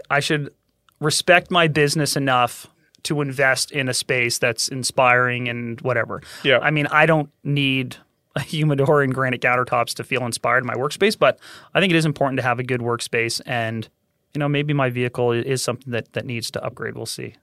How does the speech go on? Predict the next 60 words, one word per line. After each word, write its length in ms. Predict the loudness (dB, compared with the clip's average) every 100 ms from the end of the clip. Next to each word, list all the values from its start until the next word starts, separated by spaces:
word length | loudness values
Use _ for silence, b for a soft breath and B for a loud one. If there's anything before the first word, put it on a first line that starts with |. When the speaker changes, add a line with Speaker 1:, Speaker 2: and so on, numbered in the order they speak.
| _ -20 _
Speaker 1:
We'll 60 | -2
see. 100 | 4
Speaker 2:
I 60 |
don't 100 | 4
know. 80 | 4
Again, 300 | 0 2 2
it's, 240 | 2 -2 0
it's 160 | -2
just, 120 | -2 0
I 80 | 0
think 120 | 2
it 40 |
just 180 | 0 0
kind 140 | 2 2
of 60 |
plays 240 | 2 2 2
into 160 | 0
it 60 | 0
a 20 |
little 200 | 0 2
bit. 200 | 0 -2 b b b
And 100 | 4
I, 60 | 4
there 180 | 4 2
is 80 | 2
a 40 |
fine 380 | 0 4 4 4
line 220 | 4 4
of 60 | 2
going 200 | 0 -2
too 100 | -2
far. 240 | -4 -4 b b
And, 200 | 0 2
you 60 | 2
know, 60 |
another 200 | 4 4
thing, 160 | 2 0
like, 140 | -2
w-, 260 | -6 -8 0
just 180 | 0 0
to 80 |
finish 240 | 0 0 2
it 60 |
off 180 | 4 4
is 140 | 0 -4 b b b b b -6
when 180 | 0 2
I 80 | 4
had 220 | 4 4
the 60 |
Lexus, 360 | 4 2 0 -2
I 80 | 2
had 120 | 4
a 40 | 2
twenty 640 | 0 -2 -2 -2 -4 -4
fifteen 420 | -4 -4 -2 0
Lexus 360 | 0 -2 -2 0
I 120 | 2
S 80 | 2
two 100 | 0
fifty. 440 | 0 0 -4 -4